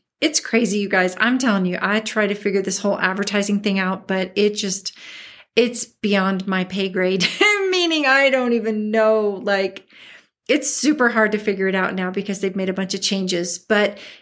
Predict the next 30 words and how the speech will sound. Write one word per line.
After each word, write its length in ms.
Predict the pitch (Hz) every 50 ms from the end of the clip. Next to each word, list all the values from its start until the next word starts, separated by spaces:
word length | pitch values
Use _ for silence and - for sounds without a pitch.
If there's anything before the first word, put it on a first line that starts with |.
| _ -
if 200 | 240 240 233 233
you 160 | 233 233 220
want 340 | 220 226 240 262 285 254 262
to 420 | - 277 262 247 240 240 226 - - - -
always 480 | 214 220 233 240 240 269 269 254 262
know 260 | - 226 214 214 214 208
what's 260 | 208 208 214 208 214
happening 600 | - - 208 202 196 202 202 202 196 196 196 -
at 140 | 196 196 190
Help 260 | 175 208 208 208 -
Club 240 | - 190 185 175 -
and 180 | 190 196 185
get 280 | - 208 202 202 - -
all 240 | - 190 196 208 226
of 140 | 240 233 233
our 120 | 254 254
printables, 720 | 254 - - 202 185 - 180 - 180 175 185 185 - -
get 220 | - 196 - - -
all 340 | 190 196 202 214 220 226 226
of 140 | 220 220 214
our, 300 | 202 202 196 196 196 196 - - - - - - - _ -
um, 760 | 208 196 190 185 185 190 185 185 185 185 185 185 190 - - _ _ _ _ _ _ _ _ _ _ _ _ _ _ _ -
just 240 | 202 214 220 220 - -
everything 480 | - 180 190 202 247 262 233 - 220 190
that 160 | 180 - -
we 100 | 185 180
do, 540 | 180 196 220 254 247 185 160 85 85 - - -
all 260 | - 175 185 202 220
of 100 | 226 220
our 400 | 202 196 185 185 185 196 180 185